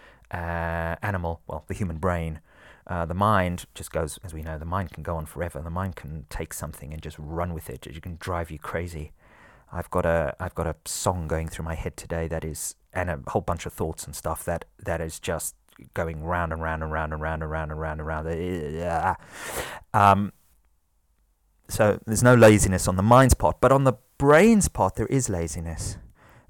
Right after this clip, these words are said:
And, uh, the brain is energy conserving, and I would prefer not to practice, frankly.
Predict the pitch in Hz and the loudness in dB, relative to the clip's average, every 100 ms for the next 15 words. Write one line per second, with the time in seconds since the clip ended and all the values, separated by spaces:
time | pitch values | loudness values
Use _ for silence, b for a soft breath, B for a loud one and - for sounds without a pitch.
0 | _ 104 101 101 101 98 101 101 101 101 | _ -2 0 2 2 0 -2 0 2 2
1 | 101 101 - 110 110 107 - 101 98 95 | 2 0 2 2 2 -2 -4 -6 -4 -6
2 | 101 98 135 127 87 90 107 131 - - | -6 -4 -2 -2 -4 0 0 0 -4 -6
3 | 104 101 123 - - - - 76 - - | -4 -2 -4 -8 -8 -8 -8 -12 -12 -14
4 | - 80 87 - 98 | -14 -10 -8 -6 -6